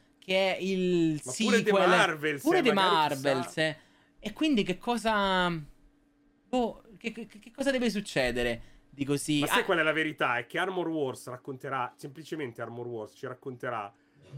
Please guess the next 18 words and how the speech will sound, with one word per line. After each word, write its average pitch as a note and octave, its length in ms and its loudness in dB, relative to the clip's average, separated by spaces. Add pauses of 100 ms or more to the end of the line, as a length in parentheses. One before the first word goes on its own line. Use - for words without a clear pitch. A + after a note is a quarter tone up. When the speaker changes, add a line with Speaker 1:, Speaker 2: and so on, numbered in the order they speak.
(120)
Speaker 2:
di, C#3 300 -8
dell'eredità, D3+ 920 -4
la A#2+ 140 -8
legacy C3 640 -8
di A2 140 -18
Tony A#2+ 200 -10
Stark, G2+ 600 -12
che A2+ 120 -16
magari A2 260 -12
finisce A2+ 360 -16
in G#2+ 60 -16
mano G#2+ 200 -10
a G#2+ 40 -18
qualcuno A2 400 -14
che G#2+ 80 -16
non G#2 120 -14
deve G#2 180 -8
finire. G#2+ 560 -14